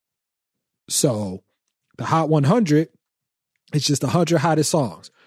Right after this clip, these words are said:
So if Beyonce is number two, let's say on the Hot one hundred,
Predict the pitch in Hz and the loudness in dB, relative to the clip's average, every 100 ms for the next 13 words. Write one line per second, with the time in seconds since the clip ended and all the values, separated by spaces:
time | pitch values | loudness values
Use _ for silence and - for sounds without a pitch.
0 | - - 139 123 113 147 170 180 185 170 | -10 -2 0 -2 -2 -2 0 0 2 2
1 | 156 160 147 123 - 208 196 196 - _ | 0 -2 -4 -4 -2 2 2 0 -4 _
2 | _ _ _ _ _ _ - 143 143 - | _ _ _ _ _ _ -8 -4 -2 0
3 | 165 160 147 131 165 156 160 143 175 170 | 2 2 0 0 0 2 0 2 0 0
4 | 175 170 | 0 -2